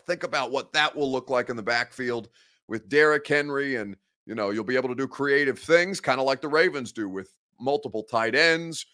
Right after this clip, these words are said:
with a run blocking offensive line, and it'll excite you. And then you'll see Malik Willis hold the ball or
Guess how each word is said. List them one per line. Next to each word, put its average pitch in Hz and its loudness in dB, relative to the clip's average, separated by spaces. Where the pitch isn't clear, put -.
with 113 -4
a 110 -4
run 120 -2
blocking 123 2
offensive 107 -6
line, 165 0
and 143 -2
it'll 165 2
excite 233 2
you. - -16
And 139 -4
then 160 0
you'll 185 0
see 180 -4
Malik 165 -2
Willis 170 0
hold 156 2
the 151 -4
ball 156 4
or 107 -2